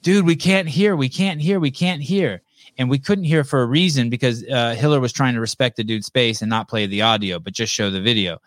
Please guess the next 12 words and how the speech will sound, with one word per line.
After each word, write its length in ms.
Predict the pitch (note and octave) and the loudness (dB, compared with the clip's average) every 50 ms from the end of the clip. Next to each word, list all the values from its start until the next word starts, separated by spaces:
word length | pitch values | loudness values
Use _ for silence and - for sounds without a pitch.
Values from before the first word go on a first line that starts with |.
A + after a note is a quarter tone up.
| _ _ - - - - - _ A#2 | _ _ -20 -20 -20 -20 -10 _ -4
And 140 | A2+ G#2+ G2 | -4 -2 0
then 420 | G2+ C#3+ F3+ G3 G3 F3 D#3 D3+ - - | 2 4 4 4 4 4 2 0 -2 -2
I 60 | B2+ | -4
couldn't 260 | B2+ - - G#3 G#3+ G#3+ | -2 -2 -2 0 0 0
exactly 360 | D#3+ C#3 E3 D#3+ D3 - C#3 | 0 0 0 -2 -2 -2 -4
see 160 | C3 - D3+ | -4 0 0
what 140 | C#3 C3+ B2+ | 0 0 0
happened, 460 | B2+ C#3 C#3+ C#3 C3+ B2 A2 G#2 - _ _ _ _ _ _ | 0 0 0 0 0 -2 -4 -4 -4 _ _ _ _ _ _
but 100 | - B2 | -4 -4
according 380 | B2+ - - F3 F3 E3 D#3 C#3+ | -4 -2 0 0 0 2 0 -2
to 40 | C3 | -2
Hiller, 420 | - - F3+ F#3+ F3+ D3+ C3 - | -2 -2 0 2 2 2 0 -2